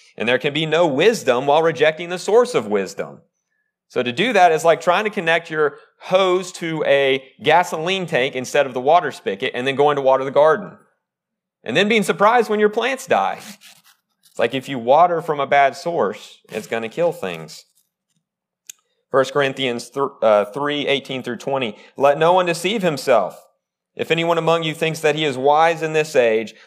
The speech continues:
let him become a fool that he may become wise. For the wisdom of this world is folly with God. For it is written, 'He catches them in their craftiness.' And again, the Lord knows the thoughts of the wise, that they are futile."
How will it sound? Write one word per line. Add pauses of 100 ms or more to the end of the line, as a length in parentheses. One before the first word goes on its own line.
let
him
become
a
fool (180)
that
he
may
become
wise. (520)
For
the
wisdom
of
this
world
is
folly
with
God. (160)
For
it
is
written,
'He
catches
them
in
their
craftiness.' (320)
And
again, (160)
the
Lord
knows
the
thoughts
of
the
wise, (200)
that
they
are
futile."